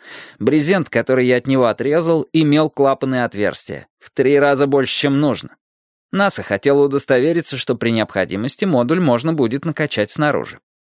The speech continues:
В итоге я получу запечатанную спальню с оксигенатором и атмосферным стабилизатором. Она будет подсоединяться к прицепу посредством шлангов и обмениваться с ним воздухом.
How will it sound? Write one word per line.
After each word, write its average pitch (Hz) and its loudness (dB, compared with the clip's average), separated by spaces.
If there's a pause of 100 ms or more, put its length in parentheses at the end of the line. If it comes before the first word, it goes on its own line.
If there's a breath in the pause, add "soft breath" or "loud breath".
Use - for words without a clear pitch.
(640)
В 190 0
итоге 175 -2 (680 loud breath)
я 120 2
получу 214 0
запечатанную 147 -2
спальню 135 -2
с - -2
оксигенатором 107 -2 (100)
и 220 0
атмосферным 123 0
стабилизатором. 107 -4 (440)
Она 156 2
будет 151 0
подсоединяться 147 0
к - -14
прицепу 135 -2
посредством 98 -2
шлангов 165 -2 (120)
и 113 2
обмениваться 110 -2
с - -2
ним 156 0
воздухом. 107 -2